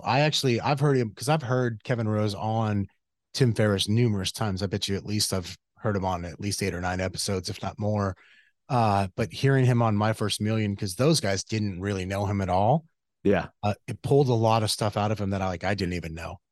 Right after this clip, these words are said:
Speaker 1: So
Speaker 2: I love the,
Speaker 1: Pretty
Speaker 2: the,
Speaker 1: cool.
Speaker 2: the My First Million guys. So there's Sean, and then what's the other guy that you interviewed?
Speaker 1: Sam Parr.
Speaker 2: Sam. Yeah.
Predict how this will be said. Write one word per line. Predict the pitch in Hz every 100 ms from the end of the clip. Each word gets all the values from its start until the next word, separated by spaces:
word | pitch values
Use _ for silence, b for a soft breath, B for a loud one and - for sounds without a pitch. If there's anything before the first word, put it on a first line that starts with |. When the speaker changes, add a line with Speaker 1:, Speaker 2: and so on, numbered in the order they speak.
| _
Speaker 1:
So | - 107 95 85 - _ _ _ _ _
Speaker 2:
I | 110
love | 123 160 180
the, | 165 135 113 - - _
Speaker 1:
Pretty | 98
Speaker 2:
the, | 117 107
Speaker 1:
cool. | 90
Speaker 2:
the | 117
My | 117
First | 131 117 -
Million | 107 101
guys. | 98 92 -
So | 107 87 -
there's | 101 110 101
Sean, | - 131 123 123
and | 110
then | 98
what's | 87
the | 110
other | 110
guy | 110 110 117 110
that |
you | 90 107
interviewed? | 107 104 107 113 _ _
Speaker 1:
Sam | - 117 101
Parr. | 95 101 95 95 - _ _
Speaker 2:
Sam. | - 107 90 76
Yeah. | 92 104 73